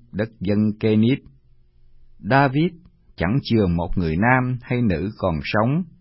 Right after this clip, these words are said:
đặng dẫn về Gát, vì nói rằng, "E chúng nó sẽ cáo chúng ta mà rằng, đó là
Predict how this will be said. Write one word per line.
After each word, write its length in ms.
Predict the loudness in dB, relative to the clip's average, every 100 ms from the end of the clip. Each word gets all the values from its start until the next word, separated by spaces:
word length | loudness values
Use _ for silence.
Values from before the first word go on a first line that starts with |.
| _
đặng 320 | -6 -4 -2 -4
dẫn 260 | -4 -4
về 260 | -2 -2 -2
Gát, 280 | 0 0 0 -6 -20 _ _ -20 _ _ _ -4
vì 200 | 0 2
nói 200 | 2 2 2
rằng, 240 | 2 0 -4 -12 -20 _ _
"E 200 | -2 0 0
chúng 200 | -2 -2
nó 240 | 0 -2 -4
sẽ 160 | -4 -6 -4
cáo 240 | -2 -2 -4
chúng 200 | -4 -6
ta 160 | 2 2 4 2
mà 140 | 0
rằng, 300 | 0 0 -2 -8 -18 -20 -20 -20 -14
đó 320 | -4 0 2
là 120 | 2